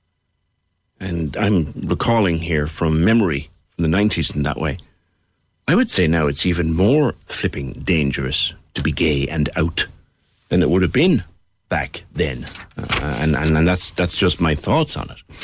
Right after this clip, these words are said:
Oh eight one eight, nine six, nine six, nine six. Also got a message overnight via Facebook from, from Michael Mulcahy. Michael,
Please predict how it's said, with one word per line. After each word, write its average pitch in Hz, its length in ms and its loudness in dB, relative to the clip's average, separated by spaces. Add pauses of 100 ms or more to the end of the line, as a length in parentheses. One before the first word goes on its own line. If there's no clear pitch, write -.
(420)
Oh 170 140 4
eight 160 180 4
one 151 200 4
eight, 127 160 2
nine 135 160 2
six, 113 400 0
nine 104 160 2
six, - 480 0
nine 90 160 0
six. 82 420 -2
Also 147 200 2
got 156 160 2
a 127 40 4
message 113 460 2
overnight 98 720 2 (560)
via 110 280 4
Facebook 104 680 0
from, 98 500 2 (600)
from 123 380 2
Michael 135 300 2
Mulcahy. 127 640 2 (260)
Michael, 147 460 2